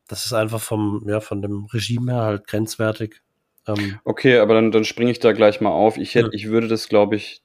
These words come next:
Speaker 2: ich würde da nicht die Grenze ziehen. Ähm,
Speaker 1: Wo liegt sie bei dir?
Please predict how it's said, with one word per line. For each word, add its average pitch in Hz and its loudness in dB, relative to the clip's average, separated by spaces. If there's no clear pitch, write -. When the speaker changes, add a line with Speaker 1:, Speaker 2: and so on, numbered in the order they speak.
Speaker 2:
ich 101 -8
würde 107 2
da 101 4
nicht 113 -2
die 131 -6
Grenze 131 -6
ziehen. 143 -4
Ähm, 101 4
Speaker 1:
Wo 110 2
liegt 117 -4
sie 113 -6
bei 104 -4
dir? 123 -8